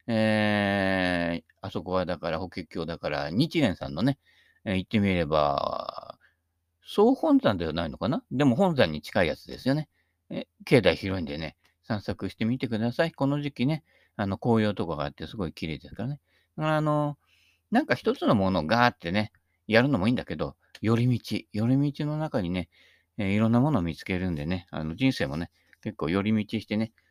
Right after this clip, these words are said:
隙間をいっぱい作りながらね、生きてください。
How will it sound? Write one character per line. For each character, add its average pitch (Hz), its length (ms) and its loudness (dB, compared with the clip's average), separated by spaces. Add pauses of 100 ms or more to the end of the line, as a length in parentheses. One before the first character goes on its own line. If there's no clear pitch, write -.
(200)
隙 - 280 -6
間 180 120 2
を 170 80 2
い 170 40 0
っ 165 40 -8
ぱ - 180 -2
い 175 80 0
作 - 240 -2
り 170 120 2
な 185 80 0
が 113 120 2
ら 71 100 -2
ね、 87 200 -6
生 - 80 -8
き - 60 -14
て - 120 -4
く 90 100 -4
だ 110 120 -2
さ - 160 0
い。 - 60 -6